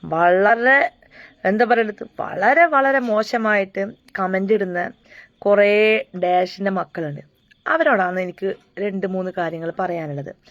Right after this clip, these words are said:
നിങ്ങളിങ്ങനെ പുച്ഛിച്ച് പരിഹസിക്കുന്നുണ്ടല്ലോ അല്ലേ, ബി ജെ പി കേരളത്തിൽ വരില്ല, അങ്ങനെ ഇങ്ങനാന്നൊക്കെ പറഞ്ഞിട്ട് നിങ്ങൾ പറയുന്നുണ്ടല്ലോ. അപ്പൊ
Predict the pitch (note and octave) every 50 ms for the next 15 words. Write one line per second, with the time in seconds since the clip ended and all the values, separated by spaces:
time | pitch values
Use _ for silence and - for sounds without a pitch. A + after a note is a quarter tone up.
0 | - - - - - - - _ - G#3+ A3 A3+ A#3 A#3+ A#3+ A#3 A#3 A3+ A3+ A3+
1 | _ _ _ _ - A3+ A3+ G3 _ _ - - B3+ - - B3 A#3+ A#3 A3 G3+
2 | F#3+ F#3 G3+ F#3+ - G3 - G#3 G3 F#3 F3 E3 D#3 D3+ D#3 D#3 E3+ D#3+ D3+ D#3
3 | - _ _ - F3 F3+ F#3+ E3 - G3 F3+ - F#3+ F3+ - F#3 F3 E3+ D#3+ E3+
4 | E3 - F#3 F3+ F3 F3+ F3 E3+ E3+ E3 D#3+ D#3+ - - - - - - - -
5 | - F#3 F#3+ F#3 F3+ F#3 F3+ F3+ F#3 F#3 F3 F3 F3+ F3+ F#3+ F3+ F3 F3 F3+ F3
6 | - G3 F#3+ - F3+ E3 - E3 E3+ F3+ F#3+ G3 F3+ F3 F3+ E3+ F3 F3+ G3 G3
7 | G3+ F#3+ F#3+ G3 G3+ F#3+ E3+ D#3 D3+ C#3+ C#3+ C#3+ C#3+ _ _ _ _ - - -
8 | - _ - F4+ -